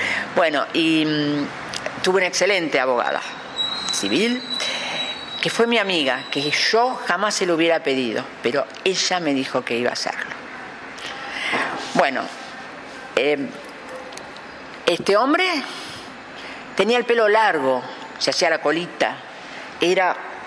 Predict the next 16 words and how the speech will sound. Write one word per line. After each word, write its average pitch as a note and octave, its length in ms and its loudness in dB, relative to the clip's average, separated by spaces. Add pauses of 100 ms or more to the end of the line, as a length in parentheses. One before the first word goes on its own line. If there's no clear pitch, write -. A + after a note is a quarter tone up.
(300)
tenía D#3+ 200 4
un E3 60 4
aspecto D#3+ 440 0
terrible C3+ 600 2 (220)
cuando A#2+ 280 0
fue C3 140 0
el B2+ 60 -4
juicio B2+ 300 0
penal. A2 380 -2 (500)
Y - 60 -6
cuando D#3+ 260 4
le F3 80 4
vi G3 80 6
en G3 80 2
el F#3 140 0
ju-, F3+ 260 2